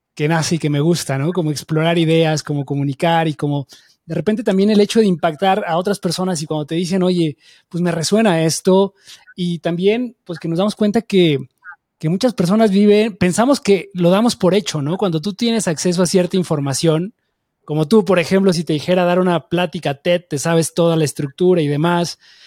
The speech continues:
cómo acomodar ideas, cómo des-, de-, desestructurar ideas complejas y hacerlas simples, pues parece, parece fácil, ¿no? Parece un camino ya acordado y, y en realidad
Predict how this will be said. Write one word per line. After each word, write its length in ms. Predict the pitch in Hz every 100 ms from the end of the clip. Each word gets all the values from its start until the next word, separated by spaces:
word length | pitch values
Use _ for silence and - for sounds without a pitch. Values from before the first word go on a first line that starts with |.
| - _
cómo 320 | 185 185 180
acomodar 460 | 156 165 156 165 170
ideas, 500 | 165 180 175 160 -
cómo 400 | 170 165 165 151
des-, 300 | 143 - -
de-, 160 | 143
desestructurar 680 | 160 147 139 143 151 151 165
ideas 180 | 165 165
complejas 460 | - 156 165 170 156
y 40 |
hacerlas 320 | 139 165 160
simples, 680 | - 208 160 151 180 - - _ _ _ _ _ _ _ _ _
pues 160 | 180
parece, 320 | - 196 220 254 - -
parece 240 | 170 190 226
fácil, 420 | 311 - 202 160
¿no? 180 | 165 233
Parece 260 | 208 202
un 60 | 240
camino 340 | 220 220 233
ya 300 | 214 202 214
acordado 440 | 220 220 180 185 214
y, 280 | 202 190 -
y 140 | 170
en 100 | 170
realidad 640 | 170 170 165 165 180 214